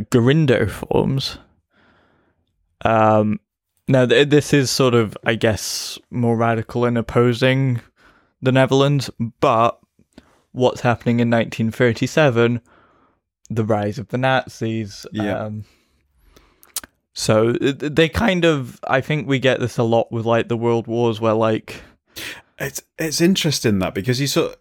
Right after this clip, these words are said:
Speaker 2: you sort of, you sort of see it as an extreme organisation emerges, it's almost like those who were opposed before begin to kind of club together because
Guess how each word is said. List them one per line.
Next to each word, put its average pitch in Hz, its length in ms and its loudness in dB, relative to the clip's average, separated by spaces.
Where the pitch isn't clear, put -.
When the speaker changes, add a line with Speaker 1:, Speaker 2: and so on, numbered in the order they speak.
Speaker 2:
you - 120 -8
sort 170 220 0
of, - 300 -8
you 131 240 -6
sort 156 240 0
of 147 60 -2
see 143 440 0
it - 420 -10
as 147 220 0
an 151 80 4
extreme 139 920 2
organisation 113 1120 2
emerges, 110 920 0
it's 104 200 -4
almost 120 340 2
like 113 320 2
those 117 440 0
who 120 100 0
were 110 160 2
opposed 110 440 0
before 104 420 0
begin 107 420 2
to 95 440 -2
kind 101 300 -4
of 95 120 -4
club 98 260 -6
together 95 400 0
because - 640 -4